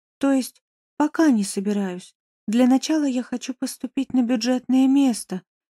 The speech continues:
и пока направлю все силы и время на предстоящие внутренние экзамены. Потом, если у меня будет достаточно времени и денег,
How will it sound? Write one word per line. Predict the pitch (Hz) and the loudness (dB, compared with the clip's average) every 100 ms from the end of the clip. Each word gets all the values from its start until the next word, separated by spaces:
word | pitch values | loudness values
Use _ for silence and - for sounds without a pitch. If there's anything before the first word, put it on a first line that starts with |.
| - | -6
и | |
пока | - 254 277 | -2 0 2
направлю | 262 269 269 254 233 | 4 4 2 -2 -2
все | 214 262 240 | -4 -4 -4
силы | - 277 269 247 | -2 -2 0 0
и | |
время | 226 240 262 262 | 0 0 2 2
на | 240 | 0
предстоящие | 220 220 - 233 240 233 - 262 | -4 -6 -4 -4 -4 -6 -6 -4
внутренние | 240 240 - 247 247 262 254 | -2 -2 -2 0 2 2 2
экзамены. | 233 214 208 202 196 196 _ _ _ _ _ - | -2 -2 -2 -2 -4 -8 _ _ _ _ _ -4
Потом, | 233 - 285 330 - _ _ - | -2 0 -2 -2 -6 _ _ -4
если | 233 247 240 | 0 0 2
у | 254 | 4
меня | 262 277 254 | 4 4 2
будет | 254 233 | 0 -2
достаточно | 202 233 - 240 220 196 208 220 | -2 -4 -2 -6 -4 -6 -2 -2
времени | 233 233 214 214 220 | 0 2 2 2 0
и | 208 | 0
денег, | 262 302 220 | 0 0 -2